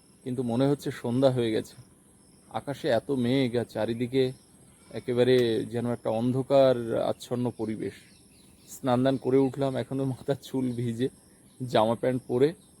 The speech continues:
এখন একটু যাবো দয়াপুর বাজারের দিকে। আমাদের অমরনাথ গ্রুপের যে পিকনিকটা হয়েছিল,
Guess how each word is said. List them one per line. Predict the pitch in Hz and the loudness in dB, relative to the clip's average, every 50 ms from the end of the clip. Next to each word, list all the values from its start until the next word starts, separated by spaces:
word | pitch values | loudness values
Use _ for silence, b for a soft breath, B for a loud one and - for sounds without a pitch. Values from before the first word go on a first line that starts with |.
| _ _ _ _ _ _ _ _ - | _ _ _ _ _ _ _ _ -10
এখন | 120 110 - 127 123 | -10 -8 -6 -4 -6
একটু | 120 - - 123 | -4 -4 -4 0
যাবো | 113 117 113 110 123 | 4 4 6 6 4
দয়াপুর | 123 113 120 120 120 113 - 127 | 4 4 4 4 4 2 0 -2
বাজারের | 117 117 117 113 117 123 123 127 120 113 | 0 2 2 4 6 4 4 2 0 -4
দিকে। | 120 107 - 143 - _ _ - _ - _ _ _ _ _ _ _ - | -6 -6 -8 -10 -14 _ _ -20 _ -20 _ _ _ _ _ _ _ -6
আমাদের | 107 107 113 113 110 120 120 120 117 113 110 107 107 - _ _ _ _ _ - - - | -2 -2 0 2 2 4 4 4 2 2 -2 -4 -10 -14 _ _ _ _ _ -20 -18 -8
অমরনাথ | - 117 117 123 131 131 127 139 143 131 - - | -4 -2 2 2 2 4 4 2 2 0 -2 -6
গ্রুপের | 127 127 131 131 139 131 - 147 143 143 143 131 123 123 - - - - - - - 110 110 | -6 -4 -2 -2 -2 -2 -2 0 2 4 2 2 0 -6 -14 -18 -20 -20 -18 -12 -8 -8 -6
যে | 110 107 123 127 | 0 2 2 2
পিকনিকটা | 123 - 131 117 110 139 147 143 - - 147 | 2 0 -6 -6 -6 -4 -6 -6 -4 -2 0
হয়েছিল, | 135 135 135 135 127 - 135 120 120 | 2 2 2 0 0 -2 -4 -4 -4